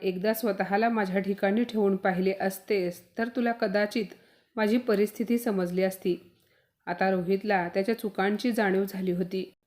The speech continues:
उर्मिलाताईंना सुनेला समजून घ्यायला थोडा वेळ लागला, पण त्यांनाही शेवटी सुनेची बाजू खरी आहे,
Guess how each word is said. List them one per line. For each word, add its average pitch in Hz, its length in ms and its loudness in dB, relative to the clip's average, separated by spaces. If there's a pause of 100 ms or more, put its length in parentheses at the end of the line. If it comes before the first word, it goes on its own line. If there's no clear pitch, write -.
(440)
उर्मिलाताईंना 254 840 4 (200)
सुनेला 220 440 4
समजून 202 460 2
घ्यायला 196 460 4
थोडा 202 220 2
वेळ 196 300 4
लागला, 214 440 4
पण 196 380 0
त्यांनाही 196 600 2
शेवटी 208 380 0
सुनेची 214 440 2
बाजू 202 400 4
खरी 185 200 4
आहे, 185 320 2